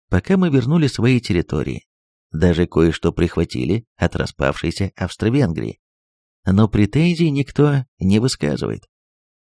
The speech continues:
Солидно сократили число бывших бундовцев в составе партии и Ч К.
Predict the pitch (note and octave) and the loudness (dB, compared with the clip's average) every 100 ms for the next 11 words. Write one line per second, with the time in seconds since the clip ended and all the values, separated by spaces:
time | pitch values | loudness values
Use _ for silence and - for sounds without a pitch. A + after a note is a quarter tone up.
0 | _ _ _ - A#1+ G#1+ G#2 C3+ B2 - | _ _ _ -4 -2 0 0 2 0 -2
1 | - D#2+ - G#2+ A#2+ - E2+ G2+ A2 F#2 | -2 -2 0 0 0 -2 -4 -2 0 0
2 | A2 - F2 E2 B2 B2+ F2+ D#2 - C2+ | 0 0 -2 -2 -2 0 0 -2 -2 -6
3 | - D#2 - C#3+ A#2+ - C#3 - - B2+ | -4 -6 -6 -4 -4 -2 -4 -4 -4 -2
4 | A#2 - G#2 - - D#2 C#2+ | -2 -4 -6 -4 -4 -4 -6